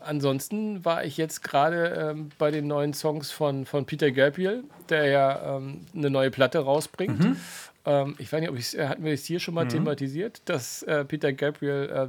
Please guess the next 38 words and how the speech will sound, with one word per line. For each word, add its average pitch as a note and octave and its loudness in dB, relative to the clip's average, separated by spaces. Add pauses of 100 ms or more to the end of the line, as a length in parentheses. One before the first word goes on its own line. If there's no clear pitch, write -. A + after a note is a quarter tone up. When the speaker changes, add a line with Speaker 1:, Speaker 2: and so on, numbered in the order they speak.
(100)
Speaker 1:
das C3+ -2
Release C3+ 0
seiner D3+ 0
Platte C#3+ -2
so C3+ -2
gemacht D3 -6
hat, C#3+ -2 (480)
dass - -2
er C#3+ 0
zu - -6
jedem D#3+ 2
Vollmond D3+ 4 (400)
<laughs> D#4+ 6
Speaker 2:
Nach - 2
Speaker 1:
einen F#3 4
neuen F3+ 8
Speaker 2:
Neumond. A#2 2 (160)
Speaker 1:
Song F3 0
rausbringt. E3 0 (460)
Speaker 2:
Mhm. B2+ -2
Speaker 1:
Und C#3+ 2
da C#3 6
sind, C#3 -8
äh, C3 -2
stand C3 -2
jetzt C#3 -2 (180)
zwei D3+ 6
raus, C#3+ 6
Panopticon C3+ -2
und, A#2+ -6 (320)
oh, F#3+ -2
Chord, C#3+ 0
glaub G#2+ -10
ich, A2 -16
heißt - -10
der, G2 -10 (220)
äh, A2+ -10 (200)
Song. C3 -6